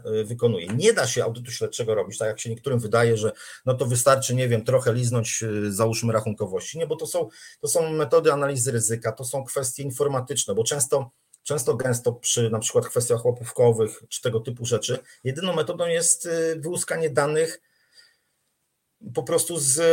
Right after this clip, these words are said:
nośnika danych, tak? Czyli z e-maila jakiegoś prywatnego, który został gdzieś tam, powiedzmy, na służbowym dysku. Te sprawy się utrudniają, bo ludzie o tym wiedzą,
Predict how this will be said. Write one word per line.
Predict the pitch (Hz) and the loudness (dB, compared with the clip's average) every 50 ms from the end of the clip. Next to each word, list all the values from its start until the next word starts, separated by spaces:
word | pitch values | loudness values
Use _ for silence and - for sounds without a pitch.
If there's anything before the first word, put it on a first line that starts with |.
| 165 165 165 165 165 165 170 | 8 8 8 8 6 6 4
nośnika | 170 170 - 208 214 - 127 95 | 2 0 0 0 2 2 2 4
danych, | 98 95 87 85 95 - - | 2 2 0 -2 -6 -8 -6
tak? | - 101 120 123 - | -4 -4 -4 -2 -4
Czyli | - 123 120 117 | -2 -2 -2 0
z | - 117 | 0 2
e-maila | 113 127 135 156 151 139 | 4 4 4 4 4 4
jakiegoś | 120 101 - - 98 - 95 90 - - - _ | 2 2 -2 -4 -10 -8 -6 -6 -6 -8 -10 _
prywatnego, | - 110 107 - 101 - - 113 117 113 113 110 107 104 104 101 101 101 101 98 92 - | -10 -8 -4 -2 -2 -2 0 0 0 2 4 6 6 6 6 6 4 4 4 2 0 -2
który | - - 107 101 104 104 104 107 104 | -4 -6 -2 0 0 2 2 0 -2
został | 92 92 117 117 117 - - 98 95 | 0 2 4 4 4 4 0 -4 -4
gdzieś | 92 - 101 - - | -4 -6 -8 -6 -6
tam, | 98 95 - | -8 -6 -4
powiedzmy, | 107 101 - - 104 98 | -2 -2 -2 -2 -2 -4
na | 98 92 | -4 -4
służbowym | - - 101 90 - 101 95 101 101 95 | -4 -6 -8 -10 -8 -6 -4 -4 -4 -2
dysku. | 98 92 - - - _ _ - | -4 -4 -4 -6 -12 _ _ -2
Te | 156 | -2
sprawy | - - - 147 151 147 147 | 0 0 0 0 0 0 -2
się | - - 156 156 | -2 -2 -4 -4
utrudniają, | - 156 117 - - 131 120 135 156 160 160 151 135 113 | -6 -8 -10 -8 -8 -4 -2 0 0 0 0 0 0 2
bo | 110 | 2
ludzie | 110 117 120 117 120 117 | 2 0 0 0 2 2
o | 117 | 2
tym | 117 123 120 113 | 2 0 -2 2
wiedzą, | 117 123 123 113 107 104 101 95 95 | 4 6 6 6 4 2 -4 -4 -6